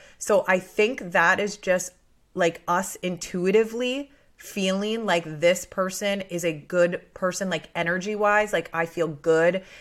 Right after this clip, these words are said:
they give me energy, they inspire me, they're uplifting. Those people, obviously, I feel like I'm energized by those people. And the people that are always, like, complaining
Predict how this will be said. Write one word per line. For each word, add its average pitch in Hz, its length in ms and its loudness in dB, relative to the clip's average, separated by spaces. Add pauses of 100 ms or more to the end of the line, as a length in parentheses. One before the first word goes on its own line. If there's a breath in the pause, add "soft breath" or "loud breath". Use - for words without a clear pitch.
(120)
they 180 100 0
give 160 220 -2
me 160 220 -10
energy, 185 640 -2 (180 loud breath)
they 160 200 -2
inspire 180 580 -2
me, 196 380 -6
they're 160 280 -2
uplifting. 190 800 -2 (240 loud breath)
Those 190 460 4
people, 240 600 -2
obviously, 208 800 -4
I 165 180 -4
feel 180 280 -2
like 185 240 0
I'm 214 140 2
energized 196 520 -2
by 160 100 0
those 151 220 -6
people. 147 380 -4 (260 loud breath)
And 185 100 -4
the 185 60 0
people 226 280 -4
that 220 140 0
are 185 160 -2
always, 190 400 -4
like, 147 220 -8
complaining 233 1120 -8